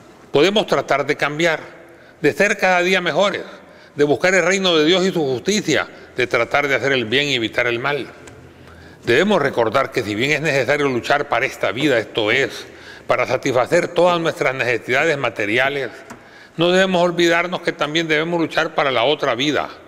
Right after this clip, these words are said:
y que si podemos torcer la vara de la justicia terrenal, nos caería implacable la vara de la justicia divina, la del gran juez en manos del Dios vivo. Recordemos que Dios es todo misericordioso,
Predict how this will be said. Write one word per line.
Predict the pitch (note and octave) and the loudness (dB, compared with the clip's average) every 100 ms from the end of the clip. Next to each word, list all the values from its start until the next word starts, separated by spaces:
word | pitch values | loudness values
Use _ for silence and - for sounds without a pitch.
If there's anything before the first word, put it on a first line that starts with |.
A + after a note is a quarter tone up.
| - - - - - | -20 -20 -20 -20 -16
y | C#3 | -2
que | D3+ | 0
si | B2 | 0
podemos | B2+ D#3 E3 A#2+ | 0 0 0 -2
torcer | - A2 - C#3+ | -2 -2 0 0
la | C3 A2 | 2 0
vara | B2 C3+ A#2 | 0 0 0
de | A2 | -2
la | F#2+ | -4
justicia | G2+ F2 C3+ A#2 A#2 | -6 -6 -4 -2 -2
terrenal, | G2+ G#2 G2 G2 A#2+ C3 C3 - - - - - | 0 0 0 -2 -2 -4 -8 -14 -20 -20 -20 -8
nos | C#3+ D3 - | -2 -2 0
caería | D3 C#3+ F3+ F#3+ | 2 2 2 0
implacable | F3+ F3+ D#3 D3 F#3 F#3 E3 C3+ | -2 -2 -2 0 0 0 2 2
la | B2+ | 2
vara | A#2+ D3 D3+ | 2 2 2
de | D3 | 2
la | C#3 | 0
justicia | C3+ A#2+ D#3 C#3 C#3+ | -2 -4 -2 0 0
divina, | C3 D3 C3 E2 - - - _ _ _ _ _ | 0 -2 -2 -6 -10 -20 -20 _ _ _ _ _
la | - | -4
del | G#2+ G#2+ | -2 0
gran | B2 B2 | 0 0
juez | G2+ C3+ - | 0 0 -2
en | G2+ | -4
manos | A#2 A2+ G#2+ | -4 -4 -2
del | G2+ | 0
Dios | A#2 A2+ | 0 0
vivo. | F2 D#2 - - - - - - - - - - - - | -4 -8 -10 -16 -20 -20 -20 -20 -20 -20 -20 -20 -20 -10
Recordemos | - C3+ C#3+ B2 D3 E3 E3 | -2 0 2 2 2 2 0
que | E3 | 2
Dios | A#2 C#3 - | 2 2 0
es | D3 - - | -2 -2 0
todo | D#3+ F3+ | 2 2
misericordioso, | F3+ D#3+ F3 F3 E3 D3 E3 E3 - F2 - - | 2 0 0 2 2 2 2 0 -2 -6 -8 -20